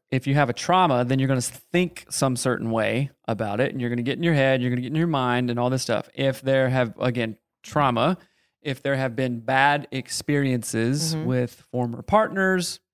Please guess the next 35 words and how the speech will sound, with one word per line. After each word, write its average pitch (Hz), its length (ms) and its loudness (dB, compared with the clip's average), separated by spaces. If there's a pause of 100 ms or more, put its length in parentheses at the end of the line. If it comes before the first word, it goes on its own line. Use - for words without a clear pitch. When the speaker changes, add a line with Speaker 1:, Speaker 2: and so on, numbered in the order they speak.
(1120)
Speaker 1:
things 170 220 0
like 151 220 0
that, 156 460 2
then 135 540 0
you're 127 120 -2
going 135 260 0
to 131 100 -6
be 123 380 -2 (320)
somewhat 127 480 -2
sex - 320 -2
averse. 123 480 -2 (140)
If 160 280 -2
you're 151 140 2
Speaker 2:
Oh. 147 40 0
Speaker 1:
going 147 320 2
to, 131 580 0 (680)
uh, 107 300 -6
think, - 280 -2 (220)
also 180 280 2
think 170 160 -2
about 151 200 2
family 139 320 0
of 117 80 -4
origin 123 300 0
stuff, 107 280 -4
and 131 100 2
I'm 131 100 0
thinking 123 360 -2
of 120 260 -4 (100)
you 120 580 0 (140)
to 120 140 0
a 113 40 2
degree 113 420 -6 (380)
in 131 180 2
this. - 320 -4